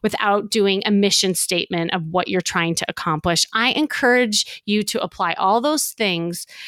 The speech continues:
that you're really good at in business to your dating life. Now, not the energy. I don't want you to go out there and date like a businesswoman, right? 'Cause that, <laughs> that's a whole other podcast.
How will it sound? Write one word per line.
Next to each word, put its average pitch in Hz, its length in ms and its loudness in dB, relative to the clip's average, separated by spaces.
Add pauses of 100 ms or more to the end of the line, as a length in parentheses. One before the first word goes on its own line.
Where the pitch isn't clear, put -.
(100)
that - 100 -4
you're 180 120 -2
really 214 260 2
good 196 220 2
at 180 220 2
in 180 160 0
business 220 680 2 (100)
to - 140 -2
your 190 140 2
dating 240 480 2
life. 123 420 -4 (680)
Now, 220 440 -2 (140)
not 220 260 2 (100)
the 208 260 -4
energy. 208 440 -2
I 165 40 -4
don't 180 120 -4
want 180 180 -4
you 180 60 -8
to 165 60 -6
go 180 100 -4
out 170 160 -2
there 165 140 -4
and 165 120 -4
date 175 240 -6
like 165 160 -10
a 160 40 -6
businesswoman, 151 800 -6 (280)
right? 175 300 -2 (100)
'Cause 185 140 -2
that, 208 160 2 (180)
<laughs> - 600 -2
that's 392 140 0
a 294 80 4
whole 302 160 6
other 277 260 6
podcast. 208 680 2